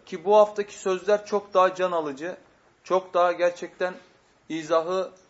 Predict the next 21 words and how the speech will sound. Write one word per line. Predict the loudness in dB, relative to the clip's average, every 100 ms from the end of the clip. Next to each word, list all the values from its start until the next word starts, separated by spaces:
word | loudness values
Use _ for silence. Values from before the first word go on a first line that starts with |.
| _ -14
e, | -8 -6 -6 -6 -6
açık | -6 -8 -14
bir | -14
şekilde | -12 -12 -12 -4 -4 -2
beyan | 0 0 -2
edilen | -8 -8 -8
sözler, | -8 -10 -10 -6 -6 -6 _ _ _ -6
onları | -4 -2 2 4
arz | 2 -2
edeceğim | -10 -8 -10 -8
inşallah. | -12 -8 -8 -4 -4 -6 -14 -16 -16 -20 _ _ _
Biz | -8 -4
neden | 0 2 2 2
bu | 4
ders | 2 2
silsilesine | -10 -12 -10 -10 -8 -6 0
başladık? | 0 0 -6 -4 -4 -6 -20 -20 -20 -20 -20 -12
İnsanlar | -10 -4 0 2 4 2
Yahudiliği | 4 2 2 -6 -8 -8
seven | -2 2 4 4
varlıklar. | 4 4 2 -6 -6